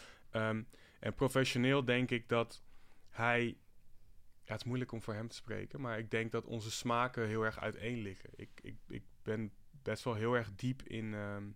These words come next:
in pop- en internetcultuur. En ik vind het heel leuk om, eh, ik heb bijvoorbeeld heel veel commercials gemaakt, niet alleen in Nederland, maar ook in het buitenland. En daar heel veel dingen bereikt en gezien.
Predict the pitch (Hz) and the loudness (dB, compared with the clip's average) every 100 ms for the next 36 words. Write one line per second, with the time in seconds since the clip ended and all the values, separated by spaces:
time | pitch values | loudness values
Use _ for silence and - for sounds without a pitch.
0 | - - - - 101 - 131 131 113 123 | -14 -20 -10 -4 -2 2 2 2 -2 0
1 | 135 135 131 - 120 127 147 139 - 120 | 0 0 -2 -2 -2 -2 -2 -4 -4 -4
2 | 113 104 107 110 107 107 107 - 104 104 | -2 0 0 0 0 0 -2 -6 -8 -8
3 | 104 107 117 113 131 120 107 123 131 127 | -6 -2 -2 0 0 0 2 2 2 2
4 | - 117 120 135 127 - 113 110 113 - | 2 2 2 0 -2 -4 -2 -2 -4 -6
5 | 113 117 117 110 110 113 120 110 107 110 | -4 0 2 2 2 2 2 2 -2 -2
6 | 113 101 107 117 120 107 98 104 104 101 | -4 0 2 2 0 -4 -4 -2 0 2
7 | 110 127 117 113 110 104 104 101 110 107 | 2 0 0 -2 -2 -2 -2 2 2 0
8 | - 101 - 110 143 | -4 -6 -2 -2 -2